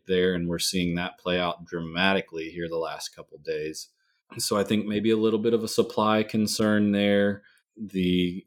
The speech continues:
U S government came out with some of their better details on this renewable diesel initiative, indicating that there will be a little greater inclusion of other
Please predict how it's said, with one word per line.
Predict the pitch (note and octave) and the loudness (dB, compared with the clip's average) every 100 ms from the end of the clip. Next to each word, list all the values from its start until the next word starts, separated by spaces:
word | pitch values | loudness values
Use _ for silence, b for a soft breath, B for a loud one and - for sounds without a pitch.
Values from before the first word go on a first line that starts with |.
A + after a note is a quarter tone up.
| _ | _
U | G2+ G#2 | 0 2
S | G2+ | 2
government | - G#2 G2+ G2+ F#2+ | 0 2 2 0 -2
came | - G#2 G2 | -4 0 2
out | G2 G2 G2+ - | 2 2 0 -4
with | G2 F#2+ G2 F#2+ F#2 | -6 -2 2 2 0
some | - - G2+ | -4 0 2
of | G2 F2+ | 2 -2
their | F#2+ G2 G2 G2 G2 F#2+ F#2+ F#2+ - _ - | 0 2 4 4 4 2 2 -2 -6 _ -16
better | F#2+ G2 G2 | -2 0 2
details | F2+ F#2+ F#2+ G2 F#2+ F#2 | 2 -2 2 4 4 4
on | F#2 | 0
this | F2 E2 | 0 -2
renewable | F#2 F2+ G2 G2+ F#2 F2+ E2 | -2 2 4 4 4 0 -2
diesel | - G2+ G2+ - G#2 G2+ G2 - | 2 2 2 2 2 2 0 -2
initiative, | G2 F#2+ G2 G2 - G2 G2 F#2+ F#2+ - _ | -2 2 2 2 -2 0 2 2 0 -10 _
indicating | - F#2+ F2+ - G2 F#2 F2+ | -4 -2 -2 2 4 4 0
that | F2 | -2
there | G2 | 2
will | F#2 | 2
be | F2 F#2 F#2 F2+ F2 _ _ _ - | 2 0 0 0 -4 _ _ _ -6
a | |
little | F#2+ G#2 G2+ F#2+ | 0 2 2 0
greater | G2 G2 G2+ G2+ | 2 2 2 0
inclusion | F2+ F2 - G2+ G2 F#2 | 0 -2 2 2 4 0
of | D#2+ | -2
other | - G2 G#2 G2+ G2 A2 | -2 0 2 2 2 -2